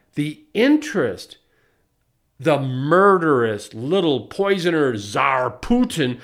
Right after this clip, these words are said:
might have in the potential lethality posed by a trained killer dolphin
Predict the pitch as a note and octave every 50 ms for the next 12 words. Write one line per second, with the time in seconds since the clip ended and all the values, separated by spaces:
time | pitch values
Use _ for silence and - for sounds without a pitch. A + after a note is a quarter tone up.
0 | - - - - E3+ F#3+ A#3+ B3+ F#3+ D3 E3 A3 G3+ G3 F#3+ - F3 D#3+ D#3 D#3+
1 | D3 C#3+ C3 - - - - C3 - - - - C#4+ D4+ C4+ - - D#3+ C#3 C3+
2 | C#3 C3+ C3+ - - F3 E3 D#3+ E3 D#3+ C#3+ B2+ G#2+ G#2 G#2+ A2 A2 - _ _
3 | _ _ _ _ _ _ _ _ _ - _ - _ _ - - G#3 G#3+ G#3+ G#3
4 | F#3+ C3+ B2+ G#2+ G#2 C#3 C3+ B2+ C3 A2+ - - - - - C#3 D3 - - -
5 | - G3+ G#3 G#3+ A3+ A#3 A3+ F#3+ D#3+ - _ - - A3 G#3+ G#3 F#3+ F3 C#3+ A2+
6 | G2 - - - D3+ D#3 D3+ D3+ D#3 D3+ - C#3 B2+